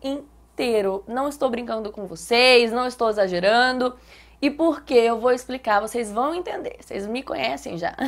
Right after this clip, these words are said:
<laughs> Ele é um floral frutado, adocicado, delicioso. É tudo que eu amo num perfume. E pra falar a verdade, eu acho ele uma mistura,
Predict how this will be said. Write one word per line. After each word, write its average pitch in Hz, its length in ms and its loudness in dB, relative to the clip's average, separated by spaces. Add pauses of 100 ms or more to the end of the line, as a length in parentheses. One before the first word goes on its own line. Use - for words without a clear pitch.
(240)
<laughs> - 400 -18
Ele 320 300 4
é 277 120 10
um 302 80 0
floral 311 680 10
frutado, 277 760 6 (220)
adocicado, 285 880 4 (140)
delicioso. 311 960 -2
É 320 100 0
tudo 339 380 -4
que 339 60 -6
eu 330 80 -2
amo 277 180 -4
num 269 100 -6
perfume. 254 500 -6 (380)
E 330 100 0
pra 349 260 6
falar 320 200 4
a 285 40 2
verdade, 226 720 4
eu 285 200 2
acho 254 320 6
ele 247 160 2
uma 247 180 0
mistura, 277 800 -2